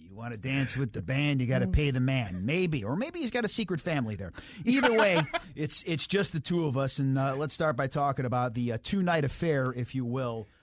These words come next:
Speaker 1: that was WrestleMania thirty-seven. Your thoughts on spreading this thing out over two nights?
Speaker 2: Yeah, it doesn't need to be. And I get it. Like, that's the beauty of that W W E has, is that you have so much amazing talent that you can spread it out.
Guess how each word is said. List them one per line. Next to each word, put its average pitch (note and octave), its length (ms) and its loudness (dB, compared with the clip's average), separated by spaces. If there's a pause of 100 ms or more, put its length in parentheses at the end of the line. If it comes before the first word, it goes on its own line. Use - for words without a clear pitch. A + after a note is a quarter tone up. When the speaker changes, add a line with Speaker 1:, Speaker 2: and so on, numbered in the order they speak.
(220)
Speaker 1:
that B2 140 -8
was C3 240 -2
WrestleMania A#2+ 600 0
thirty-seven. A#2 600 -2
Your F#3+ 120 2
thoughts F3 360 2
on B2 160 0
spreading D3+ 500 2
this C#3 220 0
thing C3 240 2
out A2+ 260 2 (280)
over C3 240 4
two A#2+ 200 2
nights? F#2+ 420 -4 (180)
Speaker 2:
Yeah, D#3 160 4
it C#3 160 2
doesn't A2+ 220 0
need G#2 160 -2
to G2 60 -4
be. G#2 220 -2 (220)
And F3+ 120 0
I G#3+ 120 0
get C#3 240 2
it. C#3+ 200 0
Like, C#3 200 0
that's F3+ 220 0
the D3 80 0
beauty B2+ 320 4
of G#2+ 200 2
that A2 160 2
W B2 220 2
W A#2 300 2
E A2 60 2
has, A#2 260 4
is G#2 100 0
that A2+ 200 0
you E3+ 120 0
have C#3+ 180 0
so D3+ 140 0
much C#3+ 180 0
amazing A#2+ 460 2
talent A2+ 400 0 (260)
that G3 140 -4
you C4+ 80 0
can A3+ 280 0
spread D#3 300 0
it B2 80 2
out. A#2+ 240 0